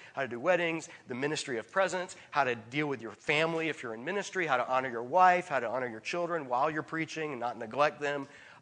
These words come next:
I walk them through things like interpreting Genesis, reading Revelation. I'm gonna do Romans this year.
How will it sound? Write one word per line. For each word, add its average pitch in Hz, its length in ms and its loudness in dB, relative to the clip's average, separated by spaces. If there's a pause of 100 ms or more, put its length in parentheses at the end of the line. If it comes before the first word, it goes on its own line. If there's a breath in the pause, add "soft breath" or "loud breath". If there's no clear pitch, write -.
(100)
I 143 180 10
walk 151 240 4
them 143 120 -6
through 151 160 -6
things 147 260 -4
like 123 160 -2
interpreting 113 460 -8
Genesis, 165 600 0
reading 123 260 -4
Revelation. 151 680 -2
I'm 120 80 -4
gonna 120 140 -8
do 107 160 -10
Romans 151 480 -2
this 151 220 -8
year. 156 280 -2